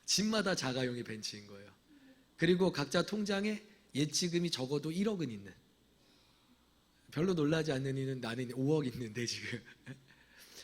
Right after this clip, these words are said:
그 정도 되는 시대가 바로 솔로몬이 살던 시대였다는 겁니다. 여러분, 앞만 봐도 우리가 시대를 잘못하고 난 것 같아요. 솔로몬 때 태어났으면은, 이스라엘에서 태어났으면 적어도 벤츠 타고 다녔는데.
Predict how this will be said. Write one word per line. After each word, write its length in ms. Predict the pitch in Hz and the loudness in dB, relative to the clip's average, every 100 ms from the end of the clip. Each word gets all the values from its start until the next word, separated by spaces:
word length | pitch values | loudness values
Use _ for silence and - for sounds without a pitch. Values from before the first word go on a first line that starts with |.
| - | -10
그 120 | - 185 | 0 2
정도 300 | 226 226 208 | 4 2 2
되는 280 | 147 151 | 2 0
시대가 360 | 156 180 175 156 | -2 -2 -2 0
바로 180 | 139 135 | -2 -2
솔로몬이 560 | 202 208 202 185 175 | -4 -2 -2 0 -2
살던 340 | 165 180 175 160 | -2 -2 -4 -4
시대였다는 600 | - 180 123 107 107 120 | -2 -2 -4 -6 -10 -10
겁니다. 480 | 107 101 101 - - _ _ _ - - - - - | -10 -12 -14 -16 -18 _ _ _ -20 -20 -18 -18 -14
여러분, 180 | - 110 | -8 -4
앞만 300 | 107 139 143 | -2 0 0
봐도 200 | 139 131 | 0 -4
우리가 220 | 113 113 | -6 -6
시대를 400 | 113 165 160 156 | -6 -4 -4 -4
잘못하고 540 | 139 - 123 131 123 113 | -6 -6 -6 -6 -8 -10
난 160 | 107 | -12
것 80 | 113 | -14
같아요. 280 | 107 98 104 - - - _ _ _ _ _ _ _ _ | -16 -16 -20 -20 -20 -20 _ _ _ _ _ _ _ _
솔로몬 520 | - 190 196 180 156 | -2 2 4 4 0
때 120 | 156 139 | -2 -2
태어났으면은, 720 | 165 175 139 - 143 117 113 - - - _ - | -2 -2 -2 -4 -4 -4 -6 -12 -20 -20 _ -6
이스라엘에서 600 | 135 139 147 139 123 131 | -4 0 0 0 -2 -6
태어났으면 640 | 170 160 135 - 120 113 - - _ | -6 -6 -6 -8 -10 -12 -14 -20 _
적어도 340 | - 147 165 | -8 -2 -2
벤츠 280 | 151 123 120 | -2 -6 -8
타고 220 | 127 120 | -8 -8
다녔는데. 520 | 113 104 104 - 104 | -8 -10 -12 -16 -18